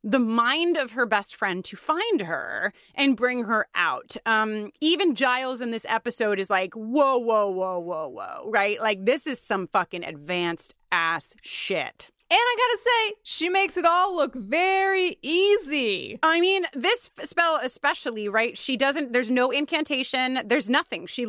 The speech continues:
Speaker 1: I think she lights a candle and she sits down and there she is. And so Jenny and I, you know,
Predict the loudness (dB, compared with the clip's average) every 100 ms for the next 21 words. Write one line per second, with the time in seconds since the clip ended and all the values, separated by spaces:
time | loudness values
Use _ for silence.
0 | 0 0 2 0 0 2 2 2 -2 -6
1 | -6 0 2 2 0 -2 -12 -6 0 0
2 | 0 -2 -2 0 -4 -2 0 2 2 0
3 | -2 -2 -4 -8 -10 -4 -2 2 2 2
4 | 0 0 2 0 2 2 2 2 0 2
5 | 2 2